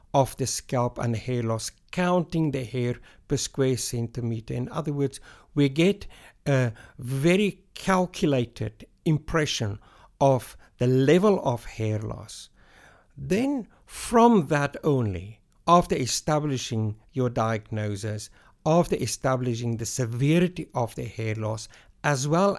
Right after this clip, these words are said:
as identifying and classifying the pattern in a male using the Norwood scale and the female using the Ludwig scale, most, uh, cl-, uh, clinicians will do that. And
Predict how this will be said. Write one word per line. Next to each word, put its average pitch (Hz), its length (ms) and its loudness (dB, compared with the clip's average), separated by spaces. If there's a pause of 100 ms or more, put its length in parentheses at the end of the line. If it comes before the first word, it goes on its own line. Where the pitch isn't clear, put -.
as 131 260 -2 (440)
identifying 131 1040 0
and 113 220 -8
classifying 127 800 -6
the 110 100 -10 (140)
pattern 120 460 -6 (500)
in 139 160 2
a 131 60 2
male 123 540 2
using 127 440 -2
the 113 100 -4
Norwood 127 640 0
scale 123 560 -4
and 113 160 -2
the 107 40 -8
female 117 440 -4
using 113 440 -6
the 110 120 -8
Ludwig 139 500 -8
scale, 113 440 -6
most, 113 320 -6 (260)
uh, 113 120 -8 (320)
cl-, 123 240 -10
uh, 117 40 -8
clinicians 117 640 -8
will 120 100 -10
do 131 200 -8
that. 143 260 -8 (480)
And 175 180 2